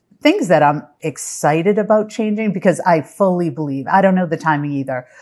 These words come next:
but I fully believe we're gonna be back in action. And while we have economic recovery to deal with, we're gonna be right back as focused as we were. But some of the things that I'm excited about is that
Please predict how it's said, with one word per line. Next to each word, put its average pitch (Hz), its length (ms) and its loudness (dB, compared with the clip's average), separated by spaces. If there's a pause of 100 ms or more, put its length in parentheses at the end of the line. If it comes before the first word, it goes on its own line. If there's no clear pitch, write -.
(120)
but - 80 -4
I 160 100 4
fully 175 360 -2
believe 135 360 -6
we're 147 140 -4
gonna 135 180 -4
be 127 240 -10 (120)
back 175 280 2
in 160 80 -2
action. 139 640 -4 (380)
And 143 320 -4
while 143 280 0
we 139 180 -6
have 139 340 -2 (100)
economic 160 540 0
recovery 160 400 -2
to 151 120 -4
deal 156 300 -4
with, 147 260 -4
we're 143 220 -4
gonna 131 360 -4 (340)
be 143 180 -4
right 160 360 -2
back 147 280 2
as 143 180 -10
focused 139 680 -6
as 139 500 -6
we 156 140 -6
were. 143 360 2
But 147 260 -4 (220)
some 214 460 0 (100)
of 147 280 -2
the 131 300 -8 (320)
things 196 200 -2
that 170 120 2
I'm 127 100 -2
excited 139 440 -4
about 233 400 -2
is 160 200 -8
that 151 200 -4